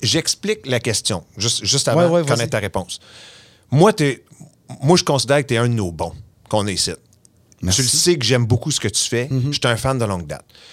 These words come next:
Speaker 1: Je veux pas comparer succès pour succès, puis je veux pas enlever le succès que d'autres artistes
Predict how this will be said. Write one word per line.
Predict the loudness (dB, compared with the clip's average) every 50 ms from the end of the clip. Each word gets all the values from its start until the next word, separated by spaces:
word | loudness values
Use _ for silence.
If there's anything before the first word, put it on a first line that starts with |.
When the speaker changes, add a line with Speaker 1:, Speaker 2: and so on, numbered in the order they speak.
| -20 -18 _ -6
Speaker 1:
Je | -2 2 4 4
veux | 4
pas | 6 4 4 4
comparer | 4 -2 -2 0 2 2 2 2 2 0
succès | -2 -2 -2 -2 -2 -2 -2 -2 -2
pour | -4 -4 -6
succès, | -6 -4 -2 0 0 0
puis | 0 -2 -4 -4 -4
je | -4 -2 0
veux | 0 0 2
pas | 2 2 2
enlever | 2 2 0
le | 0
succès | -2 -2 -2 -2 0 0 0
que | -2 -2
d'autres | -2 0 0 0 0
artistes | -2 -2 -2 -2 -4 -2 -4 -4